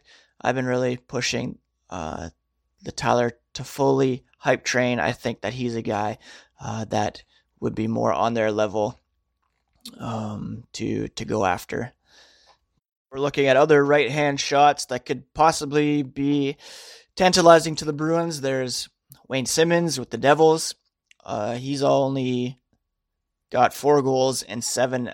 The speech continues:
assists through twenty-seven games for the Devils right now. Obviously, that team is a bit of a mess, and you might think that he'd be a bit rejuvenated with the Bruins, uh,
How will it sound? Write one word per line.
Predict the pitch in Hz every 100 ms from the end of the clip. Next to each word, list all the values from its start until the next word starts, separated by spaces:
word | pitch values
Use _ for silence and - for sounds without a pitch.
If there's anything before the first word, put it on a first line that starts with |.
| -
assists | 52 - 147 151 -
through | -
twenty-seven | 120 131 127 - 110 104
games | 113 127 -
for | -
the | 127
Devils | 127 127 127
right | 123 123
now. | 127 127 135 - - _
Obviously, | 110 127 123 110
that | 110 -
team | 123
is | 113
a | 113
bit | 107
of | 107
a | 110
mess, | 113 123 131 - - - - _ -
and | 110
you | 117
might | 117 -
think | 123 120
that | 107
he'd | 123 117
be | 120 113 _ _ -
a | 135
bit | 180
rejuvenated | 160 151 160 151 151 151 147 - _ _ _ _ _
with | - 131
the | 123
Bruins, | 131 151 151 147 139 - - _
uh, | - 104 104 98